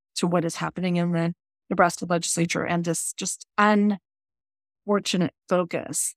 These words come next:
on bringing this legislation that would insert the legislature between a family and their doctor trying to provide for these young kids and what they need for their health. And as far as the legislative study group, we're just really supportive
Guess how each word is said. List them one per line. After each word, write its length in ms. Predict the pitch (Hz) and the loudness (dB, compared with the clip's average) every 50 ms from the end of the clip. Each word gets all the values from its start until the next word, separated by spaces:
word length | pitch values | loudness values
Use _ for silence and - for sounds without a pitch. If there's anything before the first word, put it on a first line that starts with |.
| _ - | _ -2
on 460 | 190 175 165 156 156 156 156 156 156 - - | 0 2 2 4 2 2 0 -2 -2 -2 0
bringing 360 | - 185 185 185 185 180 170 | 2 2 2 2 2 0 -2
this 180 | 156 151 - - | -4 -4 0 0
legislation 640 | 170 165 - 156 - 165 160 156 - 170 170 165 | 0 0 0 -4 -2 -2 0 0 0 0 0 0
that 180 | 160 147 - - | 0 -2 -2 -2
would 300 | 170 160 151 156 160 160 _ _ _ _ _ _ _ - | -2 -2 -2 -2 -4 -6 _ _ _ _ _ _ _ 0
insert 680 | 214 202 196 175 - - - - - 190 185 165 - | 0 2 2 0 -2 -2 -2 -2 -2 -2 -4 -4 -4
the 80 | - 190 | -4 0
legislature 680 | 175 170 170 160 165 170 - - 165 156 - - 165 160 | 2 2 2 2 0 -4 -2 -2 -2 -2 0 -2 -2 0
between 840 | - 170 170 - - - 185 185 180 180 175 170 170 175 170 175 _ _ _ _ - | -2 -4 -6 -6 -8 0 2 2 4 4 4 4 4 2 0 -2 _ _ _ _ 0
a 360 | 170 170 165 165 160 165 165 | 2 2 4 4 2 0 -2
family 840 | - - - - 196 190 185 190 185 175 175 170 160 170 175 - - | -6 -8 -2 0 2 2 2 2 2 2 0 2 0 0 -2 -4 -4
and 180 | 185 175 170 160 | -4 -4 -2 0
their 140 | 160 160 160 | 0 0 0
doctor 680 | - 160 151 170 170 - - 156 147 143 139 156 170 _ _ _ _ _ _ - | 2 0 0 0 -2 -4 -4 -4 -4 -4 -4 -8 -10 _ _ _ _ _ _ -10
trying 400 | - - 185 175 170 175 175 170 | -2 0 2 2 2 2 0 0
to 220 | - - 170 165 | -2 -2 -2 -2
provide 460 | 156 - - 165 139 156 147 151 156 - | -2 -2 -4 -2 0 0 0 0 0 -2
for 100 | - 170 | -4 -6
these 240 | 151 147 143 139 - | -4 -4 -4 -8 -4
young 220 | 156 151 127 143 135 | -2 -2 0 0 -2
kids 480 | - - 160 147 156 151 - - - - | -4 -6 -6 -6 -8 -8 -10 -10 -8 -4
and 160 | 175 165 156 | -2 -2 0
what 160 | 151 139 - | -2 -2 -2
they 140 | - 165 160 | -2 0 0
need 280 | 151 156 151 143 131 | 0 -2 -2 -4 -6
for 100 | - - | -8 -10
their 160 | - - - 151 | -8 -8 -10 -8
health. 400 | - - - - - - - - | -8 -8 -10 -10 -10 -12 -10 -4
And 280 | 170 160 160 156 156 156 | -2 0 0 0 0 -2
as 120 | 156 - | -4 -4
far 180 | - - 170 170 | -2 0 0 0
as 120 | 165 170 | 0 -2
the 160 | - 165 160 160 | -2 -4 -4 -2
legislative 500 | 165 170 165 165 160 - 165 165 160 - | -2 -4 -4 -2 -2 -2 -2 -2 -2 -2
study 260 | - 170 165 165 127 | -2 -4 -2 -4 -4
group, 200 | - 165 147 - - | -8 -8 -10 -6 -6
we're 80 | 170 | -4
just 220 | 165 170 165 - - | -2 -2 -4 -4 -2
really 460 | 170 175 165 170 160 156 156 160 165 _ | 0 0 2 2 2 2 2 0 -4 _
supportive 880 | - - - 175 - - - 190 185 180 160 160 147 139 143 156 - - | -10 -10 -10 -10 -12 -6 -2 0 2 2 2 2 2 2 0 -2 -6 -12